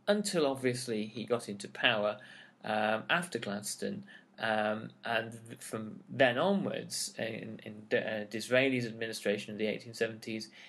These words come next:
he saw his role, again, as trying to siphon off the, uh, the energies of the new working classes. And he wanted the, to create something like a,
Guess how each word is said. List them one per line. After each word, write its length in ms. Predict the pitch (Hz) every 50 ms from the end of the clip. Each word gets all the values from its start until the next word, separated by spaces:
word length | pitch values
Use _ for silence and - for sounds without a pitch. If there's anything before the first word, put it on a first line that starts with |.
| - - -
he 360 | - 180 196 202 220 220 214
saw 560 | 202 - - - - 139 123 123 117 113 117
his 460 | 123 - 160 160 165 175 170 - 131
role, 480 | 123 117 104 98 98 101 101 101 - - -
again, 500 | - 113 - 165 160 147 120 107 101 98
as 360 | - 110 110 107 107 107 - -
trying 340 | - - 117 113 117 117 123
to 280 | - 123 113 117 113 - - - - - -
siphon 580 | - - - - 147 131 131 127 - 135 127
off 340 | 113 101 101 - - - - _ _ _ _ _ _ -
the, 580 | - 113 110 107 107 107 107 104 104 101 98 95 98
uh, 380 | 104 104 101 101 101 101 104 104
the 180 | - 113 110 110
energies 380 | 110 113 110 107 113 110 107
of 100 | 104 101
the 80 | 110 107
new 220 | 110 107 104 107
working 320 | 110 101 101 101 - 113 -
classes. 520 | - 110 107 107 - - - 101 98 - - - - - - _ -
And 200 | 120 123 123 123
he 100 | 123 127
wanted 420 | 127 131 127 123 123 127 117 - - - - - - _ _ -
the, 480 | - 123 120 123 127 120 120 - 101 - - - -
to 140 | - 127 120
create 320 | 123 - 131 127 - -
something 360 | - 127 - 120 - - -
like 180 | - 107 - -
a, 100 | 107